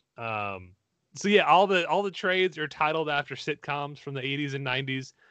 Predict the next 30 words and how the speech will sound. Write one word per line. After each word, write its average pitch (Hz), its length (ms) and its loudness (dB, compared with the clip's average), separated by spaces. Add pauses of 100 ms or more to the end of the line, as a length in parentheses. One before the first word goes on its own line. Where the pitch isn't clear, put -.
(220)
Then 131 140 0
there's 131 260 0
the, 120 480 -4 (920)
um, 110 440 4
there's 107 200 -6
a 113 40 -4
step 131 260 0
up. 123 120 -4
There's 123 180 0
a 113 60 2
hardcover 143 640 0
which 123 180 -8
collects, 123 400 -6
like, 117 140 -6
twenty-four 127 520 -4
issues 120 340 -4
apiece. 127 600 -6 (440)
Um, 107 600 0
then 117 160 -4
there's 110 220 -4
the 107 500 -2 (540)
compendium, 165 960 0 (240)
which 120 200 -6
is 117 200 -2
soft 135 360 4
cover, 139 300 2
but 123 160 -4
it 113 100 -8
collects, 117 380 -6
like, 107 220 -12